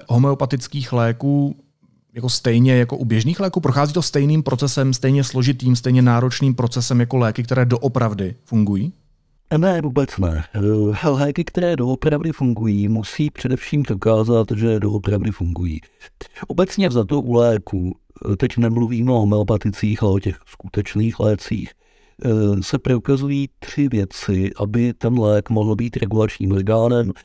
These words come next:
Speaker 2: to znamená u nás Státním úřadem pro kontrolu léčiv, v Americe tou slavnou F D A, všichni to známe, z doby covidu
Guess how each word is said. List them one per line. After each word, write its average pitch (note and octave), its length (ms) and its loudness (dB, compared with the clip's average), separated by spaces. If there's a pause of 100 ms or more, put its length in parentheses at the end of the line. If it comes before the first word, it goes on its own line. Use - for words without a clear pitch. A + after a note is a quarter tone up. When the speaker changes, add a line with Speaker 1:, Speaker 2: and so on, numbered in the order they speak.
(220)
Speaker 2:
to A#2 100 -2
znamená G#2 340 2
u G#2+ 160 0
nás G#2 280 2
Státním G#2 580 0
úřadem G#2 260 0
pro G#2+ 140 -2
kontrolu G#2 460 0
léčiv, G2 540 0 (120)
v G2 60 -4
Americe G2 440 -2
tou F#2 220 -4
slavnou F#2+ 480 -2 (300)
F G2+ 140 -2
D G2 240 0
A, G#2 160 2
všichni - 300 -4
to G2+ 120 -2
známe, F#2 380 2
z - 200 -12
doby F#2+ 260 -2 (100)
covidu G2+ 380 0